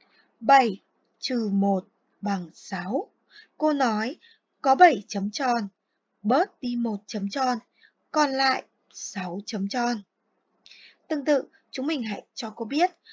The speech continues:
cô có bao nhiêu chấm tròn màu đỏ? À, đúng rồi, cô có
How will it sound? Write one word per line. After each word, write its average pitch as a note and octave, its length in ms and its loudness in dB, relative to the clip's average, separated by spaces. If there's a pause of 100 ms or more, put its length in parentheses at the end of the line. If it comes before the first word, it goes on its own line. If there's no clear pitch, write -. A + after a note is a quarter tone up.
(280)
cô F#4 140 4
có A3+ 380 -4 (140)
bao B3+ 240 0
nhiêu C#4 320 -2
chấm G#3+ 260 -2
tròn A#3+ 380 -2
màu A3+ 160 -4
đỏ? G#3+ 520 0 (3250)
À, G#3 360 -4 (100)
đúng G3 180 -6
rồi, A3+ 340 -4 (300)
cô D4 180 2
có G#3+ 440 -4